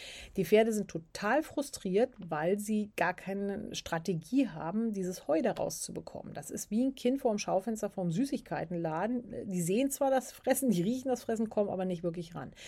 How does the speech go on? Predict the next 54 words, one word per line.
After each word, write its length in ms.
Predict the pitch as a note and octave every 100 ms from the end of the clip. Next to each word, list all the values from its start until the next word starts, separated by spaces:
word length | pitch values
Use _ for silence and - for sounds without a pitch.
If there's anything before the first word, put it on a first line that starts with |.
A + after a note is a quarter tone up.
| - - - -
Dann 160 | G#3
werden 240 | G#3 A3 G#3
sie 100 | F#3
ungeduldig 800 | F3+ F3+ G#3+ A#3+ B3 B3+ D4 -
und 140 | G#3
wenn 120 | G3+ G3
Pferde 260 | G3 F3
ungeduldig 560 | - G#3 A#3 A#3 A3+ A3+
sind, 160 | A#3+
fahren 340 | - F#3+ F#3 F#3
sie, 100 | -
fangen 220 | - F#3+
sie 100 | E3+
oft 240 | E3+ - -
an 140 | E3+
zu 100 | E3
scharren. 540 | D#3+ - F3 F#3 E3 -
Und 160 | D#3+
das 100 | F3
ist 160 | G#3 -
ganz 240 | F3 G3
oft 180 | F#3 -
dann 120 | F#3+
der 80 | F#3
Punkt, 360 | E3+ G#3+ A3 - - - - -
wo 120 | A3+
sie 160 | G#3+ G3+
dann 220 | G3 -
eben 220 | F#3+ G3
sich 240 | F#3 F3+ -
auch 160 | D#3
mit 240 | F3+ E3+ F3
ihren 360 | D#3+ D#3+ D#3
Eisen 480 | - E3+ A3+ A#3+ A#3
verhakeln 680 | G#3+ F3+ D3 F#3 A3 C#4 C4+
können 460 | - B3+ C4+ C#4+ - _ _ _ - - - - -
in 120 | G#3 G#3+
den 220 | G#3+ F3+
Heunetzen, 540 | F#3+ G#3 G#3 G3+ G#3+
gerade 340 | E3 D#3 G3+ G3+
wenn 160 | G3
die 100 | F#3
halt 240 | F3 E3 F3
niedrig 480 | G3+ A#3+ C#4 B3
gehängt 460 | - G3 G#3 A#3+ -
sind 320 | A3+ B3 C4+
oder 260 | F#3+ F#3+ -
auf 60 |
dem 120 | E3 E3
Boden 300 | G3 C4 C4
liegen, 320 | A#3+ B3 A3+
was 220 | F#3 -
ja 140 | F#3
eigentlich, 640 | - G3 A#3 A#3+ A3+ A3+